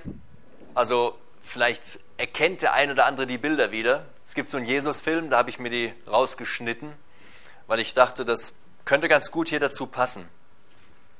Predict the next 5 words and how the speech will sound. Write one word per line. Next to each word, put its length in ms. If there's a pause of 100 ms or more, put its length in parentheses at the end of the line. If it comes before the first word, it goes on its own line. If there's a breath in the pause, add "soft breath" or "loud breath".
(1160 loud breath)
Also, 440 (640)
die 80
Situation 520
ist 160
folgende. 580